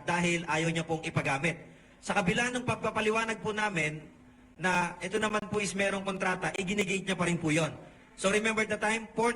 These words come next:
to four hanggang five P M. Then,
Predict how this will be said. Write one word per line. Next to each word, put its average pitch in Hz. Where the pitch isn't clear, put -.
to 214
four 214
hanggang 202
five 190
P 175
M. 147
Then, 254